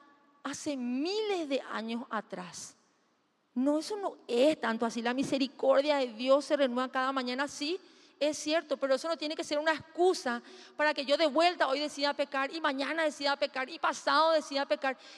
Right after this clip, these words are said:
y vivir una práctica de pecado. No estamos exentos del error, mis hermanos. Yo no le estoy hablando de un ideal imposible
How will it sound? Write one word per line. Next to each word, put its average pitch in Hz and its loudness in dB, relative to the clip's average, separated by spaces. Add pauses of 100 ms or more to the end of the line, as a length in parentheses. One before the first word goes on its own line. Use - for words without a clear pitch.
y 277 -4
vivir 277 -2
una 311 0
práctica 262 -4
de 269 -2
pecado. 185 -10 (1000)
No 285 4
estamos 349 2 (100)
exentos 320 0
del 302 2
error, 247 0
mis 269 -4
hermanos. 190 -8 (440)
Yo 277 2
no 294 -2
le 302 -2
estoy 285 -6
hablando 269 -2
de 269 0
un 247 -2
ideal 254 -4
imposible 269 -6